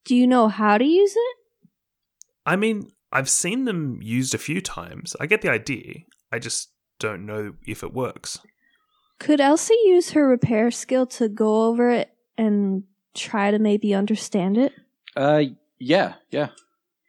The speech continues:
Speaker 1: Hey, Misha, I could take a look at it for you.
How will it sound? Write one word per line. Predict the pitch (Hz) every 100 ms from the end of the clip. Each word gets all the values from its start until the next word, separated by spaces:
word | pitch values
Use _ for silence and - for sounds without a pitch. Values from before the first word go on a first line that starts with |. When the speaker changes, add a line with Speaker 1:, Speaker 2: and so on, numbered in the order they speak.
| _ _ _
Speaker 1:
Hey, | - 330
Misha, | 330 381 - - 247
I | 208 214 269
could | 339
take | - 392 -
a | 240
look | 226 262
at | 370 285
it | 220 -
for | 240
you. | 226 226 233 277 311